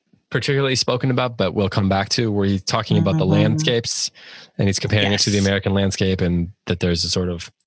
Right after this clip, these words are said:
Speaker 1: stiff upper lipness even in the landscape itself. And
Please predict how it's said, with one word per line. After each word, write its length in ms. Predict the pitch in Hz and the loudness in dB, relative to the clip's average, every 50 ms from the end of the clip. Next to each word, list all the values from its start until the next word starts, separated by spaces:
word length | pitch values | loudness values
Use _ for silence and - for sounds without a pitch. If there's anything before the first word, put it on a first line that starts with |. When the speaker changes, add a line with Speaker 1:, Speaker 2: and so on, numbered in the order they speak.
| _ | _
Speaker 1:
stiff 340 | - - - - 151 135 - | -2 0 2 2 0 0 0
upper 240 | - - 120 - 113 | -2 0 0 0 0
lipness 460 | 113 113 107 - - 117 110 - - - | 0 0 0 0 0 0 0 0 -2 -2
even 240 | 127 123 107 110 101 | -2 0 0 0 0
in 100 | 104 101 | 0 0
the 80 | 101 95 | 0 2
landscape 500 | 95 98 98 117 117 - - 107 95 101 | 2 2 0 0 -2 -2 -2 -2 -2 -2
itself. 360 | 90 - - 104 104 107 - - - - - - - - | -2 0 0 0 0 -2 -4 -8 -10 -8 -8 -8 -4 -4
And 300 | 120 113 107 107 110 | -2 0 0 -2 -2